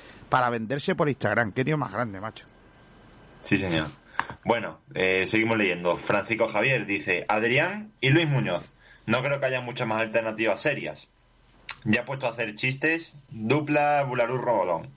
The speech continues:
Speaker 2: Los rivales no la olerían".
Speaker 1: No la
Speaker 2: Un poquito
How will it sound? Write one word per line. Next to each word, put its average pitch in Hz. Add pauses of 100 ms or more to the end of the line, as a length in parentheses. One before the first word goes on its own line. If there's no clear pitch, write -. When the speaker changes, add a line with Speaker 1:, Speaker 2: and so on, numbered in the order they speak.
(380)
Speaker 2:
Los 101
rivales 127
no 131
la 135
olerían". 104 (840)
Speaker 1:
No 170
la 170
Speaker 2:
Un 208
poquito 190